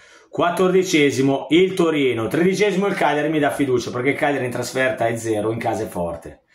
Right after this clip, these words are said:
In casa mette in difficoltà tutte, ce lo metto. Tredicesimo il Cagliari, salvezza abbastanza agevole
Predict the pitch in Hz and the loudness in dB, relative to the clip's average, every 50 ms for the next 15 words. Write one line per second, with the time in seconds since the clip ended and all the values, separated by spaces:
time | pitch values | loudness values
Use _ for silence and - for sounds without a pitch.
0 | _ - - - - - _ - - - - 117 139 139 - 156 156 156 165 160 | _ -20 -20 -20 -20 -20 _ -20 -20 -8 -2 0 0 2 2 0 0 0 0 -2
1 | 151 143 147 147 135 131 - 139 127 139 143 135 131 135 127 - 123 113 110 - | -2 0 2 2 0 2 0 -2 0 0 0 0 0 -2 -2 -2 -2 -2 -2 -2
2 | 104 95 - 143 147 156 165 170 170 156 - - - - 101 92 90 - _ _ | -4 -2 0 2 2 2 2 2 2 0 -2 -4 -6 -6 -6 -6 -8 -10 _ _
3 | _ - - - - _ _ _ - 151 180 233 247 214 196 180 - - 170 160 | _ -20 -20 -20 -20 _ _ _ -2 0 0 0 0 0 -2 -2 2 2 2 2
4 | 147 135 113 135 143 143 139 - - - - - 143 160 170 165 165 - - - | 2 0 2 2 2 4 2 0 -2 -8 -2 2 4 4 4 4 2 -2 -8 -6
5 | - 131 120 110 107 104 98 98 95 101 - - 175 175 151 147 156 147 131 - | -2 0 0 2 0 0 -2 -2 -4 -4 0 0 0 0 2 0 0 0 0 0
6 | - 135 123 - - 143 147 147 160 147 - - 156 156 156 156 - - 160 156 | -2 -2 -2 0 0 -2 0 2 0 0 0 0 0 0 0 -2 -2 -2 -2 -2
7 | 156 - - 143 147 - 123 123 113 107 104 110 110 113 - - - _ _ | -2 -2 -2 -2 -2 0 0 2 2 2 2 2 -2 -2 -4 -6 -14 _ _